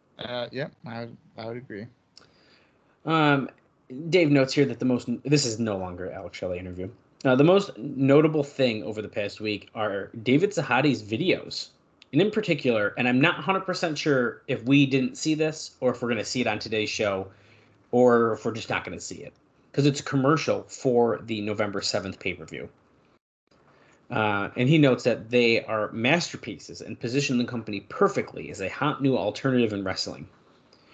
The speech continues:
Speaker 2: We heard one report that W W E told people that they read about Sahadi negotiating with T N A and told its employees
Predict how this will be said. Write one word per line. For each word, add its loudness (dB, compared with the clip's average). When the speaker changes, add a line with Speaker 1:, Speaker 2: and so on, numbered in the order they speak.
Speaker 2:
We 0
heard 4
one 2
report 0
that 0
W 0
W -2
E -2
told -6
people 0
that -4
they -6
read 0
about -2
Sahadi 0
negotiating 2
with -2
T -4
N 0
A 0
and -4
told 4
its 0
employees 0